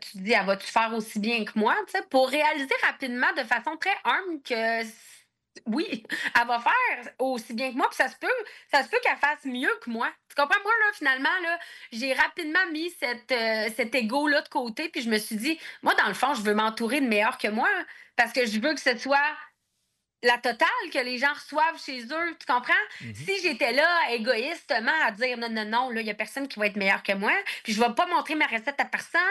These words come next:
Speaker 1: parce que je veux pas que personne m'avole. » C'est sûr qu'à un moment donné, dans ta carrière, il y a ce travail-là à faire, parce que là, tu te dis, « Ben là, je vais pas tout donner mes trucs, là, d'un cas où que. » Puis là, tu sais, tu deviens comme ben, ben maman lionne de ton produit, puis ta, de ton concept, puis de tes idées.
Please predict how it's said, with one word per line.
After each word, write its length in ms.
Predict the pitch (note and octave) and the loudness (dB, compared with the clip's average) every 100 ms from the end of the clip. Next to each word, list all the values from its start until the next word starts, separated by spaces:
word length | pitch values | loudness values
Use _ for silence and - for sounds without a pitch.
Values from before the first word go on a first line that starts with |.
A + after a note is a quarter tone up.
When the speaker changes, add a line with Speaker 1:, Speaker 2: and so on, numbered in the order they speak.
| G4+ - - | 0 -6 -2
Speaker 1:
parce 160 | B3+ A#3 | 0 0
que 100 | B3 | -2
je 80 | G#3+ | -2
veux 120 | B3 | -4
pas 80 | D#4+ | -2
que 80 | - | 0
personne 320 | C#4+ F4 E4 | 0 0 2
m'avole. » 560 | C#4 A3 C#4+ F4+ E4 - - | 2 2 2 2 0 -10 -8
C'est 140 | - C#4+ | -4 0
sûr 160 | D4 D4 - | 2 2 0
qu'à 80 | |
un 20 | A#3+ | 0
moment 240 | A#3 A#3 | 2 0
donné, 300 | A3+ A#3 D#4+ | 0 -2 0
dans 200 | C#4 A3+ | 0 2
ta 120 | A3+ | 0
carrière, 320 | A3 G3+ B3 C#4+ E4 C#4 - _ | -2 -2 0 0 0 -4 -16 _
il 60 | A3+ | -6
y 20 | |
a 40 | |
ce 120 | A3 - | -6 0
travail-là 540 | A3+ A3 G#3 G#3 D4 | 2 2 0 0 0
à 40 | G3 | 0
faire, 240 | - C4 - | 2 0 -2
parce 100 | G3 | -6
que 100 | A#3+ | -4
là, 100 | - | -4
tu 80 | |
te 100 | - | -8
dis, « 80 | G#3+ | -6
Ben 160 | A3 F#3+ | -4 -2
là, 100 | B3 | -2
je 60 | |
vais 60 | G3 | -2
pas 100 | C4 | -4
tout 120 | B3+ | -2
donner 280 | A#3 A3 A3 | 2 2 2
mes 200 | B3+ G#3+ | 0 -2
trucs, 340 | - D#4+ B4 - | 0 0 0 0
là, 80 | A4+ | 2
d'un 160 | C4+ B3 | 2 2
cas 140 | C4+ | 0
où 180 | A#3+ D#4 | 0 -2
que. » 120 | - E4 G4+ G4 - - | 0 2 2 2 -4 -10
Puis 100 | - | -4
là, 140 | C4 D4 | 0 2
tu 140 | D4 | 0
sais, 140 | E4+ F4+ - | -6 -6 -10
tu 60 | |
deviens 240 | G3+ C4 D4 | -4 -2 2
comme 240 | D4+ A#3+ | 2 2
ben, 200 | A#3+ C4 | 2 2
ben 160 | C4 D4+ | 0 2
maman 360 | C#4+ B3 B3 A3 | 2 2 0 0
lionne 380 | A3+ B3+ F#4+ D#4+ | 0 0 0 -2
de 60 | |
ton 240 | B3 B3+ A#3 | -2 -2 -4
produit, 440 | - G#3+ A3+ D#4+ | -6 -6 -4 -8
puis 120 | F4 - _ - | -8 -16 _ 0
ta, 100 | G#3 - - A3+ | 0 -4 -10 -2
de 100 | A#3 | 0
ton 240 | C4+ B3+ | 2 0
concept, 560 | C4 G#3+ G3+ - E4+ - | 0 -2 -4 -6 -6 -6
puis 100 | A#3 | -14
de 60 | - | -8
tes 140 | C4+ B3+ G#3 | -4 -4 -4
idées. 340 | G3 B3 F4+ | -4 -2 -2